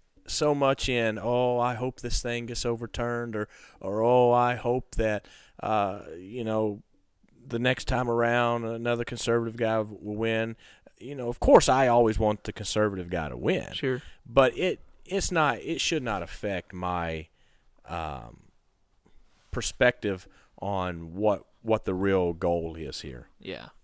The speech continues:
Speaker 1: And that is to be transformed from this world to another world.
Speaker 2: Yeah, it's to spread the gospel and, you know, obviously fulfill that great commandment. But, but yeah, no, I agree. I think we can get too caught up in,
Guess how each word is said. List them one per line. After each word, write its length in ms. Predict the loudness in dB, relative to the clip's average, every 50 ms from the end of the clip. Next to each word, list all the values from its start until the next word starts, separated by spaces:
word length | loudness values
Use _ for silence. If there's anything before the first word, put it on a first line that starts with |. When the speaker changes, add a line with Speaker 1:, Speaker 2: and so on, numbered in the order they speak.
| _ -6
Speaker 1:
And 240 | -4 -4 -4 -2
that 360 | 0 2 4 4 4 4 2 0
is 360 | -4 -4 -4 -4 -4 -6 -8 -6
to 500 | -6 -4 -2 -2 -2 -4 -4 -6 -8 -12 -16 _ -20 -20 -20 -20 -20 -20 -20 -20 -20 _ _ -20 -20 -20 -20 -20 -20 -20 -20 -20 _ -20 -20 -20 -20 -20 -16 -10
be 100 | -8 -8 -6
transformed 540 | -4 -4 -2 -2 -2 -4 -4 -6 -6 -6 -4
from 200 | -4 -4 -4 -4
this 200 | -6 -8 -8 -8
world 220 | -6 -8 -8 -8
to 100 | -10 -10
another 240 | -10 -10 -10 -12 -12
world. 220 | -14 -16 -18 -20 -20 -20 -20 -20 _ _ -6
Speaker 2:
Yeah, 300 | -4 -2 -2 -2 -4 -4
it's 200 | -6 -6 -6 -8 -6
to 300 | -6 -6 -6 -6 -8 -12 _ _ _ _ _ _ _ _
spread 380 | -14 -14 -8 -6 -4 -4 -4 -6
the 60 | -8
gospel 600 | -6 -6 -6 -6 -6 -6 -6 -6 -6 -6 -8 -10
and, 300 | -12 -12 -14 -18 -20 -20 _ _ _ _ _ _ -20 -20 -20 -20 -20 -20 -20 -20 -18
you 100 | -18 -16
know, 220 | -16 -16 -16 -12 -10
obviously 400 | -8 -8 -8 -8 -8 -8 -8 -10
fulfill 400 | -10 -12 -16 -14 -10 -8 -8 -8
that 200 | -6 -8 -10 -10
great 220 | -8 -8 -8 -8 -8
commandment. 500 | -10 -10 -8 -8 -8 -8 -8 -10 -12 -14 _ _ -8
But, 240 | -6 -6 -6 -8 -12 _ _ _ _ _ -20 -20 _ _ _ -6
but 100 | -2 0
yeah, 180 | 2 2 0 0
no, 140 | -2 -4 -4
I 160 | -4 -4 -4
agree. 360 | -4 -6 -6 -6 -6 -6 -8 -10
I 60 | -12
think 340 | -10 -10 -10 -10 -12 -18 -20 _ -12
we 160 | -10 -10 -10
can 200 | -8 -10 -14 -12
get 240 | -10 -10 -10 -10 -10
too 180 | -10 -10 -10 -10
caught 260 | -10 -10 -10 -8 -8
up 260 | -8 -10 -10 -10 -10
in, 320 | -10 -10 -12 -16 -18 -20